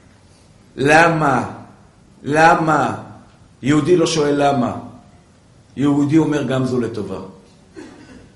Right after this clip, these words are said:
זה ההבדל בין יהודי לגוי. גוי, למה, יאמרו הגויים? גוי שואל, "למה? למה כואבת לי הברך? למה לא הולך לי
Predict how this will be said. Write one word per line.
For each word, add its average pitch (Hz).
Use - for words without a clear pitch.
זה 156
ההבדל 147
בין 135
יהודי 131
לגוי. 117
גוי, 185
למה, 175
יאמרו 147
הגויים? 131
גוי 165
שואל, 151
"למה? 151
למה 156
כואבת 156
לי 151
הברך? 120
למה 156
לא 170
הולך 156
לי 147